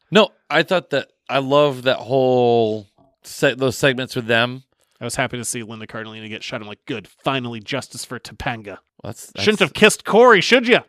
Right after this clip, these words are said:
Speaker 2: Linda Cardellini on that ski trip.
Speaker 1: Wow, you're really holding a grudge against something that was, you know.
Speaker 2: When that otter got it, I was like, "Good."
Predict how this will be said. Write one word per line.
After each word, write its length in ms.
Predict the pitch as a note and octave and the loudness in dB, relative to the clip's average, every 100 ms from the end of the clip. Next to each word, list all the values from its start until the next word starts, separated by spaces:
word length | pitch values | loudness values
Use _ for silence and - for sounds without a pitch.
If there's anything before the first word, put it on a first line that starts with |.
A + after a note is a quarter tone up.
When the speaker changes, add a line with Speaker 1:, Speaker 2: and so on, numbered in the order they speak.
| _ _ - | _ _ -4
Speaker 2:
Linda 220 | E3 D3 | -4 -2
Cardellini 600 | E3+ D#3+ D3 D3+ C3+ G#2+ _ _ | 2 2 2 -2 -4 -10 _ _
on 80 | B2 | -14
that 120 | A#2 | -12
ski 220 | - A#3 A#3 | -4 -2 2
trip. 240 | G3 - _ _ _ | 0 0 _ _ _
Speaker 1:
Wow, 120 | A#2+ | -8
you're 200 | F#2+ B2 | -6 -4
really 420 | B2+ E3+ B2 G#2+ - - | -2 -2 -2 -4 -10 -12
holding 300 | A2+ C3 A#2 | -4 -4 -4
a 80 | G#2+ | -2
grudge 260 | A#2 A2 | 0 0
against 240 | G#2 A2 - | -4 -8 -8
something 300 | A2+ A#2 A2 | -8 -6 -4
that 220 | G#2+ - | -4 -6
was, 340 | G2+ F#2+ - _ _ | -10 -12 -14 _ _
you 100 | G#2+ | -12
know. 240 | F#2+ - - _ _ | -10 -14 -20 _ _
Speaker 2:
When 100 | A#2+ | -10
that 160 | B2+ C3 | -6 -4
otter 260 | C3 B2 A2+ | -4 -6 -10
got 240 | A#2 A2 | -12 -12
it, 80 | G#2 | -14
I 40 | |
was 120 | G2+ G2+ | -16 -18
like, 120 | F#2 G2+ | -20 -18
"Good." 240 | F#2+ F#2 | -18 -18